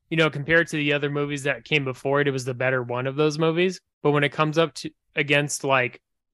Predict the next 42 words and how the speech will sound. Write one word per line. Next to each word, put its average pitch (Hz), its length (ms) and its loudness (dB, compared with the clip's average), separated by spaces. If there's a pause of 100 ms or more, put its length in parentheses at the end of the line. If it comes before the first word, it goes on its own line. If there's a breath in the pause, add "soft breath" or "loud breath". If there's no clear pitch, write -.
(440)
dare 143 260 6
I 151 60 4
say, 151 220 2
an 139 100 -2
actual 135 440 -4
scary 208 280 -2
movie, 233 440 -2 (240)
it's 143 160 -4
not 135 220 2
gonna 139 120 0
do 131 160 -2
well. 117 320 0
And 135 100 -2
that 127 80 0
was 127 140 -6
my 131 100 0
thought 123 220 0
of 131 60 -2
it 131 120 -4
from 135 160 -8
the 123 60 -8
beginning, 117 540 0 (340 soft breath)
because 151 280 4
Army 196 260 4
of 180 100 0
Darkness 156 500 2
was 127 180 -4
more 143 340 2
of 131 160 0
a, 123 380 2 (720)
like, 151 160 6
it 185 60 8
was 202 120 4
a 156 80 2
scary 180 440 6
movie, 185 240 2
the 160 140 -2
first 151 460 -2
movie, 170 320 -2
like, 127 180 -4 (120)
really 151 240 4
scary. 147 460 2